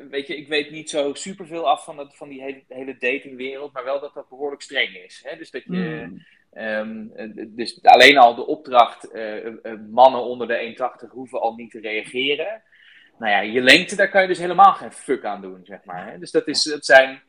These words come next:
Speaker 1: ehm, extreem, extreem strenge eisen die er worden gesteld. Ook, ook echt door de buitenwereld. Dus niet alleen door onze eigen onzekerheid, maar ook door de, door de buitenwereld. Ja, moet je je voorstellen dat je dus al,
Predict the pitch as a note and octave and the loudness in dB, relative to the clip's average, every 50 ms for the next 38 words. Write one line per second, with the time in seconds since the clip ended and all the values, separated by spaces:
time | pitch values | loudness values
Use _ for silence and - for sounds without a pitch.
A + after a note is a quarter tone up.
0 | _ _ _ _ _ _ _ _ - B2+ B2+ B2 B2+ B2 A#2+ A#2+ A#2+ A#2+ A#2+ A#2+ | _ _ _ _ _ _ _ _ -8 -6 -4 -4 -2 -2 -2 -4 -4 -6 -10 -12
1 | B2 A#2+ B2 G#2+ G2 - _ - B2 B2 - - D#3+ D3+ D#3 D#3 A#2+ C3 C#3 C3 | -12 -12 -14 -16 -20 -16 _ -10 -8 -4 0 2 2 2 2 -2 -6 -10 -12 -12
2 | - - D#3 D#3+ E3 E3 D#3 C#3+ - - - - C#3+ C3+ D3 D3+ D3+ C#3 C#3 - | -6 0 2 2 2 2 0 0 0 0 0 -2 -2 0 0 0 2 2 2 2
3 | A#2+ C3 C3+ C#3 B2+ - - G2 E2+ - _ _ G#2 A2 G#2 G#2 G2 F#2+ G2 G2 | 2 2 2 0 -2 -4 -6 -6 -8 -12 _ _ -14 -10 -6 -6 -6 -4 -4 -6
4 | F#2+ G2 - - G#2 G#2 A2 F#2+ F#2 F#2+ - - F2 G#2+ G#2+ - - E2+ - C3 | -6 -8 -10 -14 -8 -4 -2 -2 -2 -2 -4 -6 -8 -8 -8 -8 -4 2 6 6
5 | E3 F3 - - D#3+ E3+ E3 - - E3+ D#3+ D3+ D#3 B2 C#3+ D3+ F#3 F#3 - A2 | 6 6 6 4 4 4 2 0 -2 -2 0 0 6 12 12 12 12 12 6 -2
6 | F#2+ F#2 F#2+ F#2 F#2 F#2 F#2 _ - A2+ - - B2+ C3 B2+ A#2 A2+ A2+ A2+ A2 | -12 -14 -14 -14 -14 -16 -16 _ -18 -20 -18 -18 -18 -14 -10 -8 -8 -8 -10 -12
7 | G#2+ A2 G#2+ A2+ A2+ G#2+ A2+ A2+ - A#2 E2 G2+ G#2+ - G2+ G2+ G#2+ - G#2 G#2 | -16 -14 -12 -12 -12 -12 -12 -14 -10 -6 -4 -4 -4 -4 -8 -16 -14 -10 -10 -10
8 | G#2+ - A#2 A#2+ A#2 A#2 G2 G2 A#2+ A2+ - A#2 A2 G#2+ A2+ A2 A2 G#2+ A2 A2+ | -10 -10 -14 -14 -10 -8 -8 -8 -8 -10 -8 -10 -8 -6 -4 -6 -6 -6 -8 -8
9 | A2+ A2 G#2+ - G#2+ G#2+ G#2+ - F#2+ F2+ F2+ F2+ F2+ F2 - B2 A#2+ C3+ D3 C#3 | -10 -4 4 6 6 6 6 4 -8 -14 -14 -12 -10 -6 -6 -6 -6 -6 -8 -8
10 | - - F#3 F3+ - - A#2 G#2 G2+ A2 G#2+ - - G#2 G#2 A2+ G#2 - G#2+ G#2 | -2 -2 -2 -2 -2 -6 -8 -8 -6 -6 -6 -6 -8 -12 -10 -10 -8 -4 -2 -2
11 | G#2+ A2 - _ | -2 -2 -4 _